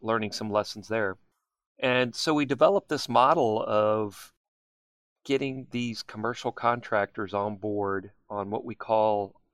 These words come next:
an I D I Q, or indefinite delivery, indefinite quantity type contract. nasa uses these in other programs where companies qualify and are put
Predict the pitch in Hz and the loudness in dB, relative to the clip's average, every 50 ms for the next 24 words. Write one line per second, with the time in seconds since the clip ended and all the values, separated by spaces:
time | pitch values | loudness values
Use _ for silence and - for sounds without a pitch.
0 | _ - - 98 92 110 110 110 113 117 113 110 104 104 104 104 98 - - - | _ -16 -12 -8 -6 -4 -2 0 -2 -2 -2 0 0 2 2 0 -2 -6 -12 -10
1 | 120 113 107 101 101 101 - - 101 95 92 98 - 90 90 92 107 110 - - | -8 -6 -6 -6 -6 -6 -8 -10 -10 -10 -10 -10 -10 -12 -10 -4 -4 -4 -4 -6
2 | 107 98 - _ _ _ _ - 104 110 131 131 113 104 104 104 101 98 _ _ | -12 -12 -12 _ _ _ _ -10 -6 -4 -2 -2 0 0 0 -2 -2 -6 _ _
3 | _ _ _ _ - 101 98 92 104 104 - - 101 104 - - - - 127 131 | _ _ _ _ -18 -14 -8 -2 -2 -2 -2 -2 -12 -14 -14 -10 -2 0 2 2
4 | 127 117 101 104 98 - - 104 101 - - - 165 185 165 - - - - _ | 2 0 -4 -6 -8 -4 -4 -4 -4 -4 -4 -2 0 0 -2 -4 -8 -10 -10 _
5 | _ _ _ _ _ _ _ _ _ _ _ _ - 117 127 139 131 - 131 117 | _ _ _ _ _ _ _ _ _ _ _ _ 0 2 2 2 2 0 -4 -2
6 | 123 139 131 - 120 101 98 110 110 110 107 107 104 - - - _ _ _ - | -2 -2 -2 -2 -4 -6 -4 -4 -4 -2 -4 -4 -6 -8 -10 -12 _ _ _ -16
7 | 113 101 101 113 151 170 143 - - 110 101 90 92 92 95 110 123 - - _ | -12 -6 -2 0 0 0 -2 -4 -4 -6 -6 -6 -6 -8 -10 -10 -12 -16 -20 _
8 | _ _ _ _ _ _ _ _ _ _ _ _ _ _ _ _ _ - 110 123 | _ _ _ _ _ _ _ _ _ _ _ _ _ _ _ _ _ -2 2 4
9 | 123 123 117 - - 143 151 - - 143 139 135 135 131 120 - - - - _ | 6 6 4 4 0 -4 -4 -2 -2 -2 -2 0 -2 -2 -4 -6 -8 -10 -10 _
10 | _ _ _ - - - 135 139 143 131 - - 113 107 104 104 107 120 117 - | _ _ _ -6 2 4 4 4 4 2 2 4 6 6 6 4 2 -2 -4 -8
11 | - 117 113 110 107 104 107 107 104 101 101 _ - - - 131 | -10 -8 -4 -2 0 0 2 0 0 -2 -4 _ -12 -6 -6 -6